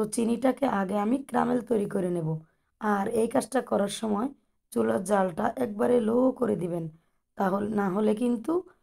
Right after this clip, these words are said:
আর চিনিটা তিতো হয়ে যাবে, তার খেতে কিন্তু ভালো লাগবে না। দেখেন কত সুন্দর কালার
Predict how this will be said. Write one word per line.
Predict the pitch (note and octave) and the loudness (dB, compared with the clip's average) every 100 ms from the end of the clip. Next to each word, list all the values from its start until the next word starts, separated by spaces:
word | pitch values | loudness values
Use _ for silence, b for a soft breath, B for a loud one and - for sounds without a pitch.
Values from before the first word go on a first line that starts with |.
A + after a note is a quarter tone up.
| b _ - | b _ -12
আর | C4+ G#3+ G3+ F3 | -4 0 0 -4
চিনিটা | - G#3+ A3 A3 - C4 D#4 - _ _ _ _ _ _ | -2 0 0 -2 2 2 2 -4 _ _ _ _ _ _
তিতো | A#3+ A3 B3 | -6 4 4
হয়ে | A3 A#3 | 6 4
যাবে, | B3 B3 D4 F4 _ _ _ _ _ _ _ _ | 4 4 4 2 _ _ _ _ _ _ _ _
তার | A3 G#3 | 0 0
খেতে | - G3 F#3 | 0 -4 -2
কিন্তু | G3 A3 C#4+ | -4 -2 0
ভালো | D4+ B3+ A3 | 2 4 4
লাগবে | G3+ F3+ F3 | 2 0 -2
না। | F3 F3 _ _ _ _ _ - | -2 -4 _ _ _ _ _ -14
দেখেন | A#3 F3 G#3 A3+ B3 D4+ | -8 -4 -4 -2 -2 -2
কত | - - | -4 -4
সুন্দর | A3+ A3+ A3+ A#3+ | -2 -2 -2 0
কালার | A3 G3 G3 | 0 0 -2